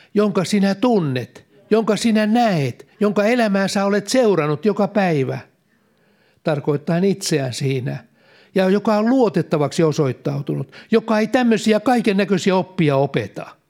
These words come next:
Kyllä näillä äkkiä saadaan, kyllä siinä totuuden siemen on, että nousihan silloinkin ylös.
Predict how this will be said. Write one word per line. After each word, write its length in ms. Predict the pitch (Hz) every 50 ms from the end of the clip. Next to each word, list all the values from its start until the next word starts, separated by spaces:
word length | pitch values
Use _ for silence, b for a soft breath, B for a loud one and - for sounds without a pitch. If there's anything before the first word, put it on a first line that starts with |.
| _ _ _ _ _ _ _ _ _ _ _ _ _ _ _ _ _ _ _ _ _ _ _ _
Kyllä 240 | - 233 208 175 151
näillä 440 | 156 185 214 233 220 202 196 202 220
äkkiä 400 | 214 - - - 208 190 170 147
saadaan, 440 | - 180 170 170 160 160 156 156
kyllä 200 | - 220 208 175
siinä 300 | - - 226 220 214 208
totuuden 560 | 208 214 - 254 254 - 262 240 208 208 202 185
siemen 360 | - 247 254 240 202 196 196
on, 60 | 190
että 160 | 180 - 220
nousihan 500 | 214 240 233 226 196 - - 170 160 190
silloinkin 540 | - 269 269 254 226 196 147 - - 139 135
ylös. 400 | 131 123 120 110 98 - -